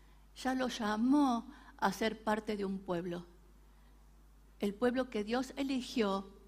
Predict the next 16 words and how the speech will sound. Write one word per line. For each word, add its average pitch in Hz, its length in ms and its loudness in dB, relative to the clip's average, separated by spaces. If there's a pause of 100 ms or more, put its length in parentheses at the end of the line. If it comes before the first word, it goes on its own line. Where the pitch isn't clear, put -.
(120)
para 190 220 0
que 185 160 -4
glorifique 196 840 -2 (320)
su - 240 -4
nombre. 170 480 -4 (920)
Y 240 80 4
entonces, 285 720 2
habiendo 311 600 4 (840)
elegido 247 720 2
cada 311 320 4
una 294 260 2
de 277 80 4
estas 277 300 0
cosas, - 760 -4 (800)
también 247 420 2
ustedes 254 760 0